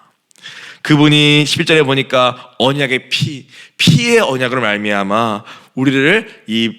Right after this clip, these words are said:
물 없는 구덩이 같은 우리의 이 죄 가운데서 소망 없는 자리에서 우리를 건졌다라고 말씀하시면서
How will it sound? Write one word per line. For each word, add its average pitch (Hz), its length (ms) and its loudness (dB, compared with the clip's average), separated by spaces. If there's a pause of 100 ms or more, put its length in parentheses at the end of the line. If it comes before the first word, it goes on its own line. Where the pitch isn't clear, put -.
물 139 220 0
없는 147 340 0
구덩이 139 300 0
같은 131 520 -4
우리의 113 420 -4
이 170 140 -2
죄 135 280 -2
가운데서 117 720 -2 (640)
소망 185 320 0
없는 170 200 2
자리에서 151 640 0 (240)
우리를 120 420 0
건졌다라고 131 1600 -2 (140)
말씀하시면서 107 1000 -6